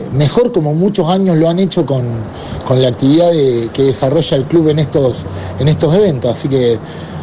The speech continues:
queda-, quedamos a la, a la espera de, de coordinar esta, esta nueva reunión y nosotros ya estamos diagramando los, los controles en la zona.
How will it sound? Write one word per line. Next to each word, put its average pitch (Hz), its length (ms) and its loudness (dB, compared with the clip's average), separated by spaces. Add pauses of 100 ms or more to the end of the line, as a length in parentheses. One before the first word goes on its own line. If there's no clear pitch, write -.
(400)
queda-, 135 320 2
quedamos 147 400 0
a 147 60 2
la, 127 220 0
a - 140 -4
la 127 100 2
espera 156 340 2
de, 123 180 0 (220)
de 127 100 0
coordinar 143 380 2
esta, 131 280 0 (320)
esta 139 260 0
nueva 147 260 2
reunión 165 400 0
y - 20 2
nosotros 135 480 -2
ya 143 60 -4
estamos 135 320 0
diagramando 127 440 0
los, 110 380 -2 (140)
los 113 140 -2
controles 123 420 0
en 123 80 -4
la 120 80 -2
zona. 113 280 -4